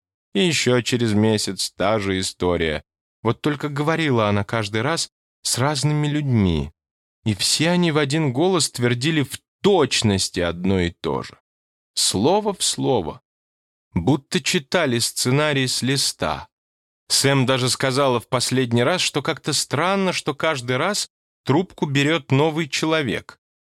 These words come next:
После этого ей каждый раз отвечала самая первая дама. Разве не подобных фокусов следует ожидать от высококлассных мероприятий по прикрытию?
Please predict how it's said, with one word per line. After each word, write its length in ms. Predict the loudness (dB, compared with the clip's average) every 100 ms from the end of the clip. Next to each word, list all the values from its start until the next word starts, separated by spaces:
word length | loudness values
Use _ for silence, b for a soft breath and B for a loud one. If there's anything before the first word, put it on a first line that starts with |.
| _ -4
После 320 | -2 0 0
этого 240 | 0 -2 -2
ей 240 | -2 -2
каждый 360 | -2 -2 -2 -4
раз 220 | -2 -4
отвечала 600 | -8 -10 -6 -2 -2 -2 _
самая 540 | -6 0 0 0 -2 -4
первая 480 | -2 -2 0 -2 -2
дама. 420 | -4 -4 -6 -10 _ _ _ _ _ _ -4
Разве 340 | -2 0 0
не 120 | 0 0
подобных 560 | -2 -2 -2 -2 -4
фокусов 560 | -4 -4 -2 -8 -6 -6
следует 520 | -2 -2 0 -2 -2
ожидать 480 | -2 0 0 -2 -6 _ _ -8
от 180 | -6
высококлассных 1000 | -2 -2 0 -2 -4 -2 0 0 -4 -4 0
мероприятий 720 | 0 -2 -2 -2 -2 -4 -10
по 120 | -10
прикрытию? 800 | -10 -10 -8 -8 -8 -12 -14